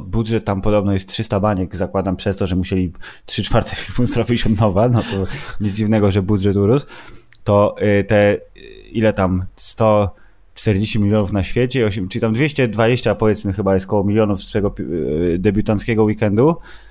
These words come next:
co generalnie to jest, dużo ludzi poszło na ten film i dużo ludzi wydało pieniądze, ale patrząc na to, że Avengers zrobili sześćset milionów, grubo ponad sześćset milionów w pierwszy weekend, to te dwieście baniek się wydaje takie, eee.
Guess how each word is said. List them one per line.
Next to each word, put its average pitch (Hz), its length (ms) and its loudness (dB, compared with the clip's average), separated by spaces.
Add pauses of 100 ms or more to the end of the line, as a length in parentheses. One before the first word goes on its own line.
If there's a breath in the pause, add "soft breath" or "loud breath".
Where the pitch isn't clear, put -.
(180 loud breath)
co - 120 -2
generalnie 120 360 4
to 127 80 0
jest, - 480 -4 (140)
dużo 123 220 2
ludzi 139 240 4
poszło 113 280 2
na 107 60 0
ten 107 200 0
film 104 240 -2
i 110 40 2
dużo 110 220 0
ludzi 110 240 2
wydało 110 260 6
pieniądze, 131 420 4
ale 101 120 4
patrząc 120 300 0
na 107 120 0
to, 113 100 0
że 104 200 2
Avengers 107 480 2
zrobili 98 380 0
sześćset 117 680 0
milionów, 107 600 2
grubo 110 380 4
ponad 104 280 2
sześćset 110 300 0
milionów 104 300 2 (340 loud breath)
w - 40 -20
pierwszy 110 240 0
weekend, 123 380 2 (300 loud breath)
to - 100 -12
te 110 100 0
dwieście 117 380 2
baniek 120 280 2
się 123 120 -4
wydaje 123 220 2
takie, 127 300 -2 (460)
eee. 269 760 0